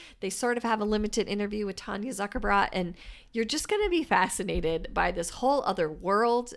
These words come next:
and this whole other place that these people exist in. It is, I loved it.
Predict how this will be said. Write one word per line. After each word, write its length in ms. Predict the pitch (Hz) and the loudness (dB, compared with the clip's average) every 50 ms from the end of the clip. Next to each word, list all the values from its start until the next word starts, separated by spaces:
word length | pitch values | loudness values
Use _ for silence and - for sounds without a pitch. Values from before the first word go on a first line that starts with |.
| - - | -8 -6
and 160 | 180 185 175 | -6 -4 -4
this 160 | 170 170 - | -4 -6 -6
whole 220 | - - 226 240 226 | -6 -4 -4 -2 -2
other 260 | - 190 185 180 170 | -2 -4 -4 -4 -4
place 580 | 170 - - 190 202 208 190 175 170 - - - | -6 -6 -6 -4 -2 -2 -2 -2 -4 -6 -8 -8
that 200 | - - 180 180 | -6 -6 -6 -4
these 140 | 180 180 180 - | -6 -8 -8 -6
people 260 | 220 214 - 180 160 | -8 -6 -2 -2 -2
exist 540 | 156 165 170 160 175 202 214 - - - 151 | -2 -2 0 2 2 2 2 2 -2 -2 -4
in. 320 | 135 113 - 151 175 - - - - - - - - | -4 -4 -4 -8 -10 -12 -14 -20 -20 -20 -20 -12 -4
It 140 | - 220 247 | -2 0 2
is, 480 | 277 262 220 196 180 170 160 - - - _ _ - - - - - - - - - - - - _ _ - - - _ _ _ - _ _ _ _ - | 4 4 4 2 0 -4 -8 -12 -14 -16 _ _ -12 -12 -12 -14 -18 -20 -20 -20 -20 -20 -20 -20 _ _ -20 -20 -20 _ _ _ -20 _ _ _ _ 2
I 200 | 214 226 269 320 | 4 6 6 6
loved 400 | 370 233 175 180 185 202 208 - | 4 2 2 2 2 2 2 0
it. 260 | 170 160 165 - - | -2 -2 -2 -4 -6